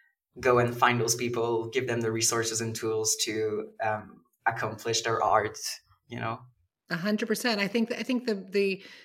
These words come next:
Speaker 2: the issue is that it's, it's, is very validating for us,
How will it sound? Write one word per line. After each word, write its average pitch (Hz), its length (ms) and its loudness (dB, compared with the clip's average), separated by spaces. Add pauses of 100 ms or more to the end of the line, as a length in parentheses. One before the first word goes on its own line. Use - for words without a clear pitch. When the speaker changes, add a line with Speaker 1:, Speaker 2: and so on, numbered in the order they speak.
(120)
Speaker 2:
the 202 160 6
issue 226 360 4
is 170 180 2
that 165 120 0
it's, - 320 -4 (120)
it's, 165 360 -8
is 208 240 2
very 180 280 2
validating 160 600 0
for 151 180 -2
us, 185 520 -2